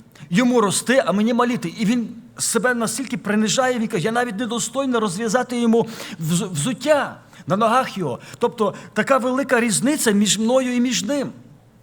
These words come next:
І тут він попадає до в'язниці. І коли він знаходиться у в'язниці, <clears throat> проходить час, а ви знаєте, що як би там не було, Іван Хреститель, він звик до таких спартанських умов,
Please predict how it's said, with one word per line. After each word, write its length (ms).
І 80
тут 180
він 120
попадає 520
до 120
в'язниці. 600
І 40
коли 180
він 80
знаходиться 580
у 40
в'язниці, 640
<clears throat> 340
проходить 400
час, 280
а 40
ви 80
знаєте, 500
що 480
як 200
би 80
там 200
не 100
було, 300
Іван 200
Хреститель, 420
він 140
звик 240
до 100
таких 240
спартанських 720
умов, 340